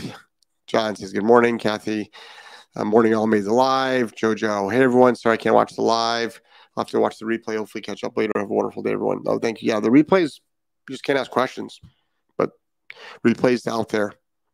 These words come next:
The replay you can find on Rumble, you can find it on YouTube, and you can find it on, um,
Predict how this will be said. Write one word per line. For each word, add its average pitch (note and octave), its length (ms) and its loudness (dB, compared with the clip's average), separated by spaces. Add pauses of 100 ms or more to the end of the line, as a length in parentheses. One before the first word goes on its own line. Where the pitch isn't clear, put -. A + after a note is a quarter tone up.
(560)
The - 160 -10
replay A#2+ 340 0
you A#2 80 -6
can G#2 140 -8
find A2+ 280 -2
on G#2+ 460 -4
Rumble, B2 560 6 (400)
you - 80 -20
can G#2+ 120 -2
find A2 260 0
it G2+ 80 -2
on G#2 400 0 (800)
YouTube, B2 640 -2
and A2 80 -6
you G#2+ 80 -4
can G2+ 80 -10
find G#2+ 260 0
it G#2 80 0
on, G#2 300 -2
um, G2 540 -6